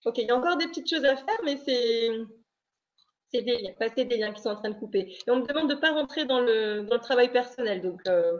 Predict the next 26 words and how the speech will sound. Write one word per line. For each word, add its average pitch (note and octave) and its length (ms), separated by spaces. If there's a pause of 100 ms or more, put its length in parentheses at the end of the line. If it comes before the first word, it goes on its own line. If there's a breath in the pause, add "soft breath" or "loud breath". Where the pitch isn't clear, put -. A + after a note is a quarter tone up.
(120)
fou, G#4 60 (640 soft breath)
voilà. - 220 (100)
En G3+ 100
tout G3 140
cas, C4 180
on A3 100
a G#3 60
coupé A#3+ 280
ce B3 60
qui, - 340
euh, - 320
on G#3 60
a A3+ 60
commencé F4+ 520
à D4 120
couper, C4+ 400
en A#3+ 120
fait, A#3 120
déjà A3 280
les G#3 140
liens. E3+ 220 (600)
Ça G#3 100
devrait G#3 160
être A#3+ 100
plus - 200
souple - 220